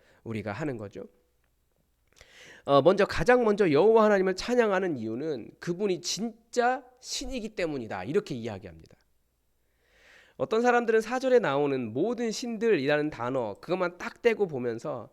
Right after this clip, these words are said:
성경이 다른 신들을 인정하는 다신교를 지지한다라고 말하기도 합니다.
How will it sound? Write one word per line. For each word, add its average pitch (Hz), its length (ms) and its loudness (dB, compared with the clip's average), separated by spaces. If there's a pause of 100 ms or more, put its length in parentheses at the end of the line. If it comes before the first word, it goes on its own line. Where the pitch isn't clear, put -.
(340)
성경이 254 840 -2 (420)
다른 233 360 0
신들을 226 400 -2
인정하는 170 680 -2
다신교를 233 800 -4
지지한다라고 147 960 -4
말하기도 120 480 -4
합니다. 104 360 -16